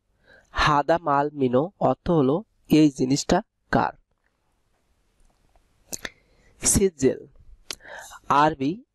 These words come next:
সিজ্জেল শব্দের অর্থ হলো জেলখানা বা কারাগার বা শাস্তি স্বরূপ যেটা ব্যবহার করা হয়, সেটাকে ব্যবহার করার জন্য আরবির এই শব্দটি ব্যবহার করা হয়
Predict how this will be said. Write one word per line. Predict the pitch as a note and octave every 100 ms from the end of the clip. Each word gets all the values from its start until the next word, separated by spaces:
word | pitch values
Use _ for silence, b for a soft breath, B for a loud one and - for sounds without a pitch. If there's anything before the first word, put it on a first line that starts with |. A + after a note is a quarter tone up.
| _
সিজ্জেল | - - E3+ - F#3 F#3
শব্দের | - D3+ C3+ B2+
অর্থ | B2 - -
হলো | C#3+ C3 D#3+ _ b _ - C3
জেলখানা | A2 C#3 D3+ - D#3 A#2 F3 _ b b -
বা | A2+ A#2+ A#2+
কারাগার | C#3 C3 D#3 C#3 A#2+ C3 _ _ _ C3
বা | D#3 E3
শাস্তি | - - C#3+ - -
স্বরূপ | - D3 C3
যেটা | C3 C3
ব্যবহার | B2 A2+ C3
করা | - C#3 B2+
হয়, | C#3 D#3+ b b b
সেটাকে | - D#3 - - D#3+ B2+ - _
ব্যবহার | C3+ C3 C3 D#3 E3+
করার | D3 C#3
জন্য | B2+ B2+ D3
আরবির | - C#3 C3+ C#3+
এই | C3
শব্দটি | - C3+ B2+ - C#3+
ব্যবহার | A#2 A#2
করা | - C#3+
হয় | D#3